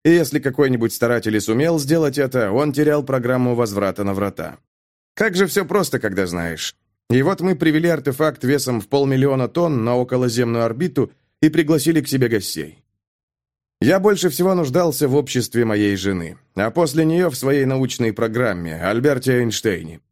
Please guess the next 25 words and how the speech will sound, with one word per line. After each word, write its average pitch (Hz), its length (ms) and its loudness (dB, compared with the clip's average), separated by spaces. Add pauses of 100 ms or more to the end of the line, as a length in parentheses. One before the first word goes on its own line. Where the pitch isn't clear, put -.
которая 127 360 0
является 110 500 0
отражением 107 580 -2
Эсси, 127 280 -2
потому 104 300 -4
что, 98 160 -6
как 98 200 -4
вы 101 100 0
знаете, 101 580 -2 (200)
она 113 240 0
ее 85 180 -4
написала. 82 640 -10 (480)
Нужно 131 320 2
было 135 200 2
еще 135 260 0
решить, 131 540 -2
мне 113 340 0
ли 170 160 2
лететь 107 420 0
к - 60 -14
ней 101 260 0
или 113 220 0
ей 135 300 2
ко - 160 -8
мне, 85 280 -8